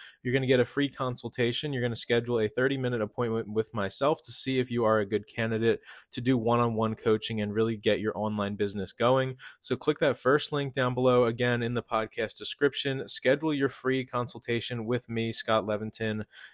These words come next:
We're gonna help you get your online business started and really scale it up to where you can make a full-time income.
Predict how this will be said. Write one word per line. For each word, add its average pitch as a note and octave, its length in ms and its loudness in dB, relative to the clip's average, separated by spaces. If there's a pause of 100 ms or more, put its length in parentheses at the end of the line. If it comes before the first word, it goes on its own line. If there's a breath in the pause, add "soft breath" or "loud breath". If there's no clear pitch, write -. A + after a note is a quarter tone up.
(100)
We're B2 100 2
gonna D3+ 200 2
help B2+ 220 2
you A#2+ 140 -2
get A#2 240 2
your C3 120 2
online A#2+ 340 0
business A2+ 320 -2
started C#3 420 4
and A#2+ 180 -2
really C3+ 220 2
scale A#2+ 380 4
it A#2 100 2
up G#2 260 0
to A2+ 100 -14
where G#2+ 180 2
you G#2+ 160 -4
can B2 280 -6
make B2 160 -2
a A#2 60 -2
full-time A2 540 0
income. C#3+ 440 -2